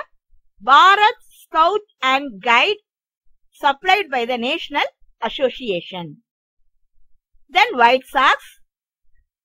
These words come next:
Then black leather or black canvas closed shoes striped with the buckle. That is only canvas shoe, that is cut shoe. But, uh, that, uh, striped with the buckle also,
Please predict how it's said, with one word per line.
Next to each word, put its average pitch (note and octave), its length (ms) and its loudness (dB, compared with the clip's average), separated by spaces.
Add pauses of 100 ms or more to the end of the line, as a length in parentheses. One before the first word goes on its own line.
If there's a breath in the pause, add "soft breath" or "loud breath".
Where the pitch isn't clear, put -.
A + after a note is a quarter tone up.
(140)
Then D#4+ 160 0 (360)
black C4+ 400 2 (300)
leather C#4+ 400 0 (200)
or A3 200 0
black C4+ 380 0 (260)
canvas D#4+ 720 -4
closed G4 520 -2
shoes D4 360 -10 (720)
striped F#4 540 2
with B3 180 -10
the F4+ 140 0
buckle. G3+ 420 -6 (140)
That A3 180 -8
is B3 60 -10
only F#3+ 280 -12
canvas D4 420 -2
shoe, G#4 200 -10 (100)
that C4+ 140 -4
is B3+ 180 -12
cut C4 200 -4
shoe. A4 240 -4 (1600)
But, B3+ 180 -8
uh, C#5+ 100 -2 (600)
that, C#4 220 -2 (200)
uh, A3+ 340 -6
striped F4 460 -2
with D4 140 -16
the F4+ 120 0 (160)
buckle B3+ 380 -6
also, A3 240 -2